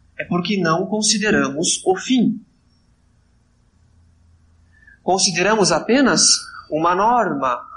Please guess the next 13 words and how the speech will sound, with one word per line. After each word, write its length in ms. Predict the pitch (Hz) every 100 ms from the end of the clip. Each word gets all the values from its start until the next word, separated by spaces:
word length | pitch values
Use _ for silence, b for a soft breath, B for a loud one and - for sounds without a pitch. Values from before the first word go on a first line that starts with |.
| -
uma 300 | 165 190 196
lei 760 | 185 196 240 254 233 190 - 190
instituída 600 | 190 208 196 185 196 185
pela 300 | 185 170 165
Igreja 880 | 147 175 220 247 175 - 135 123 - _ _ _
que 100 | 202
nos 220 | 208 196
obriga 460 | 196 196 208 196 190
à 120 | 190
penitência 1300 | 196 190 175 - 196 220 233 208 - - 160 135 123 - B B
neste 360 | 160 175 196 170
tempo 320 | 185 180 175
litúrgico 960 | 156 - 226 262 196 139 117 123 -